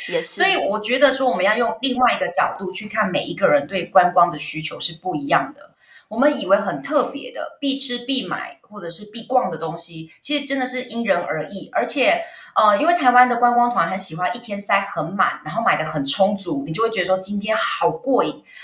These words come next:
Speaker 2: 可是他们习惯自助旅行的人，好像习惯把行程放得很松，一天去一个景点，然后慢慢逛就好了。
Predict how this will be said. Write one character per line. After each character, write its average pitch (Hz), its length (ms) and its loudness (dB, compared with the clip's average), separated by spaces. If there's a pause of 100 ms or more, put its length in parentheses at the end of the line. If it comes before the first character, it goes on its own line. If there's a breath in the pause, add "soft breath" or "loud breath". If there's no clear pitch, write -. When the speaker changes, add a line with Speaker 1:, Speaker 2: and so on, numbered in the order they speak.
(120 loud breath)
Speaker 2:
可 247 100 -4
是 381 100 0 (140)
他 359 100 4
们 311 140 4
习 - 240 -2
惯 254 200 4
自 247 140 -4
助 254 140 0
旅 170 120 -2
行 165 200 -4
的 165 80 0
人， 156 160 0
好 156 100 2
像 269 160 2
习 - 160 0
惯 202 180 0
把 156 140 2
行 180 160 -4
程 190 160 0 (100)
放 254 140 6
得 151 80 4
很 151 160 -4
松， 175 340 2
一 277 80 -2
天 277 180 4
去 277 180 4
一 - 100 -6
个 202 120 -2
景 160 300 -2
点， 180 240 0
然 165 80 -4
后 196 120 2
慢 226 160 0
慢 202 160 0
逛 180 200 0
就 185 140 -4
好 - 220 -6
了。 - 220 -12